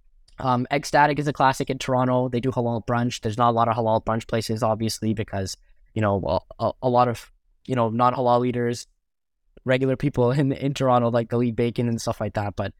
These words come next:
there's not a lot of spots that are exclusively halal when it comes to, like, the brunch sense. So, uh, Ecstatic is a classic choice when it comes to that. Um, in Oakville, there's a spot called, um, the Hungry Dragon, also known as Mickey's Pizza.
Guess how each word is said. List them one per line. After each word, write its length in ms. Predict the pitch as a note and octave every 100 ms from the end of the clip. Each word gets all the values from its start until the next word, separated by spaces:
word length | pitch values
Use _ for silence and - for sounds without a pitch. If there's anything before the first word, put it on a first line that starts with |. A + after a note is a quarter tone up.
| _ -
there's 120 | A2
not 100 | C3
a 20 |
lot 140 | B2+
of 60 | A#2+
spots 240 | - A#2
that 100 | B2+
are 60 | A#2
exclusively 560 | G#2+ - B2+ A#2+ A#2 A2
halal 360 | G#2+ G#2 A#2
when 140 | A2+ A2
it 60 |
comes 200 | G#2+ G#2+
to, 60 | A2
like, 160 | G#2
the 80 | -
brunch 220 | F#2+ G#2+
sense. 300 | - A#2+ C3+
So, 260 | - G#2 G#2 _ _ -
uh, 180 | A2 A2+ -
Ecstatic 420 | A#2+ A#2+ A2+ A2
is 80 | A#2
a 60 |
classic 340 | - G2+ - -
choice 380 | A2 A#2 - - -
when 120 | G#2+
it 40 |
comes 160 | A2+ G#2+
to 60 | G#2+
that. 260 | A2+ B2+ _ _ - _ _ -
Um, 380 | G#2+ G#2+ G#2+ G#2+ _ _ _ -
in 100 | B2
Oakville, 400 | D3 E3 D#3+ D#3
there's 160 | C#3+ B2+
a 60 | C3+
spot 400 | - B2+ - -
called, 420 | C3 A#2 A#2 A2+ -
um, 360 | A2+ G#2+ G#2 G#2 _ _ _ _ C3
the 120 | B2
Hungry 320 | D3 C#3+ C3+
Dragon, 360 | A#2+ A#2 C3 C#3+
also 280 | - A#2+ C3
known 200 | B2 A#2+
as 140 | A2
Mickey's 240 | A#2+ A#2
Pizza. 420 | - A#2 - C3+